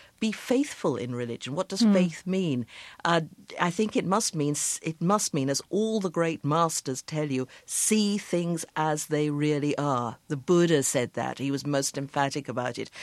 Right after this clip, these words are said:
Speaker 1: Never take other people's w-, I-, word for it. Never take second-hand ideas. He, Buddha used to tell his monks, "If you don't like my teaching,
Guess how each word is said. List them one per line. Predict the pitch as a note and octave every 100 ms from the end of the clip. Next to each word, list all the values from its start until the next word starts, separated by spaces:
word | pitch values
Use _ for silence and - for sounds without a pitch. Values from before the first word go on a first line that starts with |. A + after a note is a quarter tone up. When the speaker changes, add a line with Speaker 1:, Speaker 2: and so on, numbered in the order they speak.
| - -
Speaker 1:
Never | D#3+ F#3+ G3
take | G3 E3 D#3+ -
other | D#3+ D#3
people's | - E3 D3 D3 C#3 - - - -
w-, | D#3+ _ -
I-, | D3 D3+ D3 -
word | D#3+ D#3+ C#3
for | - E3+ D3 B2
it. | -
Never | D3+ E3+ F3+ F3
take | F3 E3 -
second-hand | E3+ D#3 D#3+ D3 D3+ D3 C#3+
ideas. | C#3+ C#3 C#3 B2 - - - -
He, | - F#3+ -
Buddha | D3+ G#3 F3
used | F3 F3
to | E3+
tell | - F3 D#3+
his | D#3+ D#3+
monks, | D#3+ D3+ -
"If | G3+ A3+ C4
you |
don't | C4 C4 A#3 F#3
like | D3 D3
my | C#3+ D3+ D3+
teaching, | - D#3 - - D3